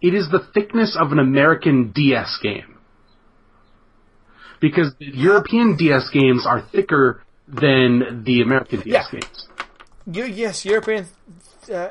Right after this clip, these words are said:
Speaker 2: okay, how thick are, um, are, uh, American
Speaker 1: Three D S
Speaker 2: three D S
Speaker 1: games?
Speaker 2: games?
Speaker 1: They're a little, actually, they're about the same thickness as a Vita game.
Speaker 2: Okay,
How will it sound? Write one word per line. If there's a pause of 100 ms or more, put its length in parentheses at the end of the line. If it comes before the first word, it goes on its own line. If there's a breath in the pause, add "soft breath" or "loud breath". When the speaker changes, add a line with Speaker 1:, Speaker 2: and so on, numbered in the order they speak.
(120)
Speaker 2:
okay,
how
thick
are, (280)
um,
are, (140)
uh, (380)
American (540 soft breath)
Speaker 1:
Three
D
S
Speaker 2:
three
D
S
Speaker 1:
games?
Speaker 2:
games?
Speaker 1:
They're (680)
a
little, (100)
actually,
they're
about
the
same
thickness
as
a
Vita
game. (2500 loud breath)
Speaker 2:
Okay,